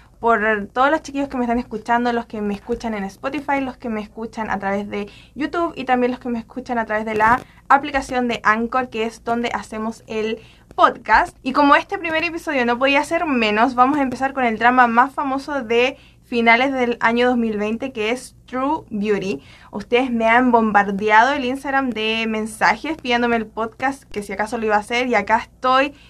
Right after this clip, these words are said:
fiel a ustedes, lista y dispuesta para despotricar todo sobre este drama. Hoy día no estoy sola, estoy con una invitada, estoy muy emocionada de, eh, presentarla. Es una amiga mía personal acá en Corea y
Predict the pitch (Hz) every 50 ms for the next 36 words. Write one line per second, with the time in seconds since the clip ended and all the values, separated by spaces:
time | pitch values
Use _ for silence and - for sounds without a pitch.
0 | - - _ _ _ - 240 247 254 269 269 254 254 262 - _ _ - 226 233
1 | 240 247 254 269 285 - - 233 233 233 233 247 269 269 - 285 262 262 262 240
2 | 233 - - 240 269 269 269 247 - - 233 226 220 220 220 - 226 208 214 220
3 | 214 220 233 - - _ _ _ - 262 269 294 311 294 - 302 269 247 254 254
4 | - 269 240 220 208 208 214 240 277 339 - - - - - - - 269 285 285
5 | 277 320 339 359 359 330 311 320 359 392 381 - _ - 330 339 - - - 254
6 | 254 262 277 262 - 233 - - 277 269 269 - 240 247 262 269 277 269 - 269
7 | 262 269 262 262 262 220 208 208 220 240 254 - - 254 247 - 233 247 269 311
8 | 339 359 381 - 349 302 294 294 294 285 262 247 240 254 269 262 - - - -
9 | - - - _ - 214 220 220 220 240 226 - 240 226 220 208 254 285 311 311
10 | 277 262 254 269 269 262 247 240 240 240 247 247 247 240 240 240 240 240 233 226
11 | 226 226 226 - 240 240 - 359 339 320 311 311 302 302 294 294 285 277 247 233
12 | 226 220 226 233 262 - - 240 233 -